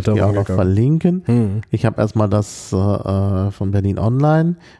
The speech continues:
Speaker 2: Da stand's, Piraten setzen Segel in Richtung fünf Prozent. Ja, und das, äh, liest sich auch ganz gut. Also
Speaker 1: Mhm.
Speaker 2: bin ich, äh, also das ist schon mal eine gute Nachricht, wenn man, äh, wenn darüber geschrieben wird.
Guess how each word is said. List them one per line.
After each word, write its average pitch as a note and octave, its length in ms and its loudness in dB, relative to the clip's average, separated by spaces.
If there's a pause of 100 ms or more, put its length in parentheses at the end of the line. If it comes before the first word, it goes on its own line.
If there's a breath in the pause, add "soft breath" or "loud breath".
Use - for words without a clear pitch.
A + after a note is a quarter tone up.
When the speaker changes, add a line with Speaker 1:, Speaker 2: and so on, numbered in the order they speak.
Speaker 2:
Da G#2 160 -2
stand's, B2 460 -2
Piraten G#2+ 400 0
setzen A2 280 -2
Segel A2 300 0
in - 20 0
Richtung G2+ 280 -2
fünf - 320 -6
Prozent. C#3 500 -2 (640 loud breath)
Ja, F#3 160 2
und F2+ 380 -6
das, F2+ 100 -4 (240)
äh, G#2+ 480 0 (140)
liest A2 260 -4
sich - 140 -12
auch D3 240 -2
ganz - 200 -2
gut. - 360 -4
Also F2+ 240 0
Speaker 1:
Mhm. A#2 160 2
Speaker 2:
bin B2 140 0
ich, - 360 -12
äh, - 20 -2 (160)
also G#2 200 -2
das A#2+ 140 2
ist A#2+ 40 -4
schon - 240 -8
mal C3 80 2
eine D3 100 2
gute D3+ 320 0
Nachricht, D#3 480 -2 (360 loud breath)
wenn G2 100 -2
man, G2 220 -2
äh, A2 640 -2
wenn G2+ 320 -2
darüber G#2 360 0
geschrieben G2 460 -4
wird. E2+ 220 -8